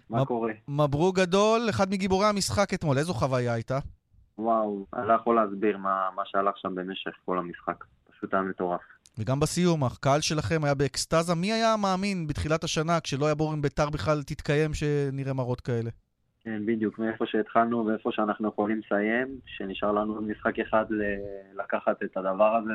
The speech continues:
Speaker 1: זה באמת יכול להיות הדבר הכי מתוק שיש.
Speaker 2: זהו, יוסי אבוקסיס במסיבת העיתונאים אתמול אמר, "חבר'ה, אה, אמרתי לשחקנים גם, תירגעו, זה חצי גמר, לא זכינו בשום דבר."
Speaker 1: אה, נכון, הוא צודק, כי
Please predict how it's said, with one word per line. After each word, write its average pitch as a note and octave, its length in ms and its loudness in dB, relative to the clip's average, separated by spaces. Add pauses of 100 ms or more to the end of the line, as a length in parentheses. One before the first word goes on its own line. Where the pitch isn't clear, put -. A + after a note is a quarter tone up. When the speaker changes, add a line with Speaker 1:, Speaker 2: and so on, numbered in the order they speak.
(100)
Speaker 1:
זה F#2 80 -14 (680)
באמת F#2 360 0
יכול G#2 260 0
להיות G#2 260 0
הדבר F#2+ 280 2
הכי G2 160 -6
מתוק F#2 300 -8
שיש. - 380 -10 (260)
Speaker 2:
זהו, B2+ 220 2
יוסי B2+ 180 0
אבוקסיס C3 360 -4
במסיבת B2 420 -2
העיתונאים C3 380 0
אתמול B2+ 260 -2
אמר, C#3+ 320 0
"חבר'ה, D#3+ 340 -2 (200)
אה, A#2+ 180 -4
אמרתי C#3+ 200 -2
לשחקנים D#3+ 440 -2
גם, D3 100 0
תירגעו, D3 480 2
זה C#3 200 0
חצי C#3+ 280 -2
גמר, G3 260 2 (140)
לא E3 160 4
זכינו G3+ 300 0
בשום A#3 240 0
דבר." D3+ 260 0 (480)
Speaker 1:
אה, G2 220 -6
נכון, A#2+ 420 -2
הוא G#2 140 -4
צודק, B2 280 2 (260)
כי G#2 300 0